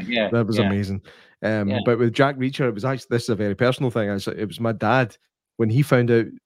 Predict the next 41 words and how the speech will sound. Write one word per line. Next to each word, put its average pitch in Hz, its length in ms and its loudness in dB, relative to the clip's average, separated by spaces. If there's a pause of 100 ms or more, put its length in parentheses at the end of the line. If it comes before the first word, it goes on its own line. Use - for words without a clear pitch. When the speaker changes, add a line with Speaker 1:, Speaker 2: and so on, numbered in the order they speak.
(140)
Speaker 2:
that 113 280 -2
Tom 113 200 2
Cruise 107 280 2
was 107 100 -2
playing 113 280 0
Jack 104 200 0
Reacher. 120 240 0
He 107 60 4
was 98 180 -4
Speaker 1:
It - 80 0
should - 160 0
be - 100 0
Speaker 2:
like, - 60 -4
my - 120 4
da-, - 120 4
Speaker 1:
stated. - 200 -6 (640)
Speaker 2:
my 202 140 6
dad's 151 280 2
at, 151 160 -2
like, 127 180 0
at 147 80 0
that 139 220 2
time, 127 240 2
he 120 80 4
was 104 120 -2
in 113 120 0
his 107 160 -2
mid-sixties, 110 720 -2
and 120 100 -4
he 117 60 2
was 110 180 -2
like, 120 200 0
"That 480 180 -4
fucking, - 540 -10 (200)
that 453 180 -6
fucking - 320 -12
Tom 156 240 2
Cruise 151 340 0
playing 131 300 -2
Jack 127 240 0
Reacher. 131 380 0